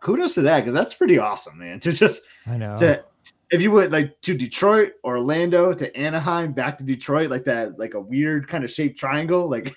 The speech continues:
Speaker 1: <laughs> that, that would be really awesome, I think.
Speaker 2: Well, 'cause I thought about it, 'cause, like, I work remote, right? But, I mean, Mallory turns sixteen
Speaker 1: Yeah, you got a
Speaker 2: on
Speaker 1: big
Speaker 2: the
Speaker 1: sixteenth
Speaker 2: second of
Speaker 1: birthday.
Speaker 2: January, so I'm coming home for her sixteenth birthday, and plus I only have, like, four or five Lizard shirts.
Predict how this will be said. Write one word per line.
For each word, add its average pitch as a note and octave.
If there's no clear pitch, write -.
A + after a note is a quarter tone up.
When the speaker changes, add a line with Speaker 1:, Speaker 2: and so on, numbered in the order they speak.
Speaker 1:
<laughs> -
that, -
that F3
would F3+
be D#3+
really C3+
awesome, G2+
I F#2
think. -
Speaker 2:
Well, D#3+
'cause E3
I G#3+
thought E3
about B2+
it, B2
'cause, B2+
like, C#3
I C3+
work A2+
remote, B2
right? C3
But, C#3+
I -
mean, C3
Mallory C#3
turns B2+
sixteen C#3+
Speaker 1:
Yeah, A#2+
you A#2+
got B2+
a B2+
Speaker 2:
on B2+
Speaker 1:
big -
Speaker 2:
the A#2+
Speaker 1:
sixteenth D3
Speaker 2:
second D3
of B2+
Speaker 1:
birthday. A#2+
Speaker 2:
January, A#2
so -
I'm C3
coming C3+
home B2+
for B2
her A#2+
sixteenth B2+
birthday, A#2+
and D3+
plus D#3
I -
only C#3+
have, C3
like, A#2
four C3+
or A#2
five A2+
Lizard A#2
shirts. -